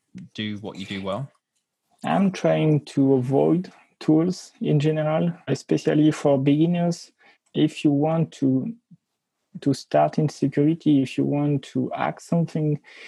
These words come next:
Speaker 2: you, the, the most important thing is to understand what you are hacking, how the application is behaving, what is the logic behind. And for that, you don't really need any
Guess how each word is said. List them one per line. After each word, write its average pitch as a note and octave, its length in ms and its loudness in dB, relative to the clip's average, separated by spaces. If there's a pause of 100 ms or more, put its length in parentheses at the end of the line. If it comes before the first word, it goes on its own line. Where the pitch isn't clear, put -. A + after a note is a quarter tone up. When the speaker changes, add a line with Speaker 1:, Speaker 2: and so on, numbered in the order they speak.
(280)
Speaker 2:
you, D#3 600 4
the, C#3 420 -2
the C3 80 0
most D3+ 480 0
important D3+ 540 0
thing C#3+ 340 -2
is C3+ 260 0
to - 300 0
understand C#3+ 720 0
what C#3 380 0
you C#3 140 0
are C3 220 0
hacking, B2+ 540 -4 (240)
how D#3 240 4 (100)
the C3+ 140 2
application C#3+ 800 0
is B2+ 160 0
behaving, D3+ 680 2 (540)
what D3+ 340 0
is C3 100 -2
the C3+ 80 2
logic C#3 580 0
behind. C3+ 640 0
And C#3 300 0
for C#3+ 220 -2
that, D#3 340 -2
you E3+ 80 4
don't F3+ 360 2
really C#3 220 2
need C#3 260 0
any C#3 260 2